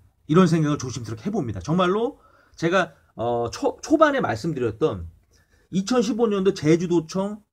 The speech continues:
청원경찰 경쟁률이 삼십오 대 일, 그리고 이천십구 년도에 제주도의회 청원경찰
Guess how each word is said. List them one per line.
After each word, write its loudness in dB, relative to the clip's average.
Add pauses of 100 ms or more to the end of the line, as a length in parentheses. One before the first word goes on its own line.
(220)
청원경찰 0 (480)
경쟁률이 2 (360)
삼십오 0
대 6
일, -2 (100)
그리고 0
이천십구 0
년도에 4 (240)
제주도의회 4
청원경찰 -4